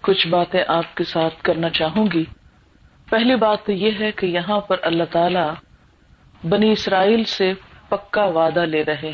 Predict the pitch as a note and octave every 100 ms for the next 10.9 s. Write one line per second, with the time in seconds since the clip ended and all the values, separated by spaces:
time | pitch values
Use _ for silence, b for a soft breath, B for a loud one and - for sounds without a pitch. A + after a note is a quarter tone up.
0 | C#3+ C#3+ _ - _ _ _ - _ -
1 | - B3 B3 A#3+ A#3 A3+ A3 G#3+ F#3 D#3
2 | E3 D3+ - _ _ _ _ - G#3 -
3 | G3 F3+ F#3+ F3+ F3+ E3+ D#3+ - E3 D3+
4 | - - - - - - - - - -
5 | - F#3+ G#3+ G#3 A#3+ A#3+ C4+ - G#3+ G3+
6 | G3+ - G#3+ F3+ F3+ E3+ D#3+ - E3 E3
7 | F3+ - B B _ F#3 F#3 E3+ G#3+ -
8 | D3+ D#3+ D3+ D3+ D3 - - _ - E3+
9 | F#3+ F#3 F#3 F3 - _ - - G#3 A3
10 | G#3 E3+ D#3+ E3 E3 D#3+ - D#3+ D#3+